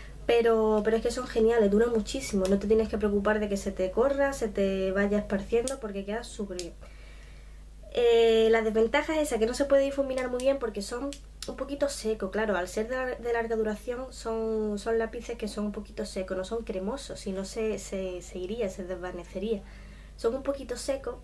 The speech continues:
pero bueno, nada, se trabaja así bien rapidito y es que ya te dura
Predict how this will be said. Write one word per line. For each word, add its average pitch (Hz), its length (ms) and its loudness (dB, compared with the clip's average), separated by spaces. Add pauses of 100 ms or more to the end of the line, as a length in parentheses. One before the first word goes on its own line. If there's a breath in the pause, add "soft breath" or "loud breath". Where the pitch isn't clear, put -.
(140)
pero 208 220 2
bueno, 190 220 2 (1000)
nada, 202 320 0
se 190 120 -8
trabaja 190 420 -2
así 196 240 -6
bien 269 280 2
rapidito 226 680 0
y 214 140 0
es 208 80 -2
que 220 160 -4
ya 214 120 2
te 208 100 -2
dura 254 260 0